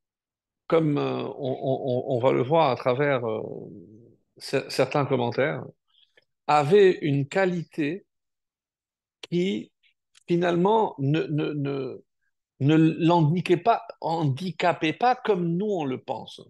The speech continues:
Son handicap, c'était pas au niveau de l'élocution. Et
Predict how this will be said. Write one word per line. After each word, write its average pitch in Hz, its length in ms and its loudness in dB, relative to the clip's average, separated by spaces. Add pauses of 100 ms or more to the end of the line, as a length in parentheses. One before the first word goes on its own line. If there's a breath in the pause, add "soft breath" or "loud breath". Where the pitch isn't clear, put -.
(120)
Son 156 260 -6
handicap, 160 640 -6
c'était 165 320 -6
pas 226 140 -2
au 190 100 0
niveau 151 260 -2
de 139 100 -6
l'élocution. - 580 -10 (600 loud breath)
Et - 300 0